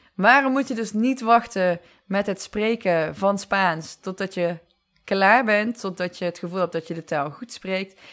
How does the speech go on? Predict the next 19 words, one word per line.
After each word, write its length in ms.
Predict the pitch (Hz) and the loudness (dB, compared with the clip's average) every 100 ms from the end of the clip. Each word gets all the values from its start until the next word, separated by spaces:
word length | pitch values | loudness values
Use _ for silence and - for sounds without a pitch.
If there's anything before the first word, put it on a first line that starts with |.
| - _ | -20 _
Je 160 | 190 | -4
gaat 380 | 190 247 277 269 | 0 2 2 2
namelijk 680 | 226 240 247 214 196 196 - | 2 4 4 2 0 -2 -4
nooit 580 | 180 180 196 196 196 - _ | -2 0 0 -2 -6 -18 _
klaar 540 | - 208 202 220 240 185 | -4 0 6 8 6 4
zijn. 480 | 139 120 110 - _ - - - - _ | -2 -6 -8 -12 _ -20 -20 -20 -20 _
Mensen 460 | 180 190 254 285 262 | -2 2 2 2 2
hebben 200 | 262 262 | 2 2
het 140 | 247 | -2
idee 380 | 233 190 208 247 | -2 0 0 2
dat 280 | 240 226 - - - | 4 2 0 -20 -2
als 260 | - 233 | 2 2
ze 100 | - | 2
maar 380 | 233 220 220 208 - _ _ _ | -2 0 0 -2 -14 _ _ _
genoeg 680 | _ - 208 226 254 - - - _ | _ -2 0 2 0 -4 -12 -20 _
oefenen, 640 | - 302 285 247 233 320 349 _ _ _ _ _ _ _ | -2 0 0 2 2 2 -2 _ _ _ _ _ _ _
hè, 320 | - 196 240 302 | -10 0 2 2
en 180 | 196 208 | 0 -2
genoeg 440 | 208 226 240 226 | -2 -2 -4 -8